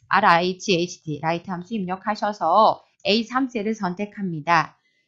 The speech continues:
절대 참조가 되어 있는데요. 에프 사를 한번 누르면 행만 고정, 다시 누르면 열만 고정할 수 있고 쉼표 한 글자를 추출한 값이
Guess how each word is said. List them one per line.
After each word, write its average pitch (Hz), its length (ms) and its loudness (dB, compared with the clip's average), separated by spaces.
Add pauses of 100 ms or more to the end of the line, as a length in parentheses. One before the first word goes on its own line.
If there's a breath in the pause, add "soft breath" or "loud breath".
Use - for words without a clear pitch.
절대 214 340 2
참조가 302 460 2
되어 240 160 4
있는데요. 202 760 2
에프 269 240 -8
사를 269 260 2
한번 254 280 0
누르면 226 500 2
행만 233 420 2
고정, 208 560 0
다시 - 280 -14
누르면 175 320 -4
열만 180 380 0
고정할 165 360 -6
수 160 160 -14
있고 208 600 0 (180 soft breath)
쉼표 226 640 -2 (300 soft breath)
한 247 140 0
글자를 220 440 2
추출한 208 580 -2
값이 160 1040 -2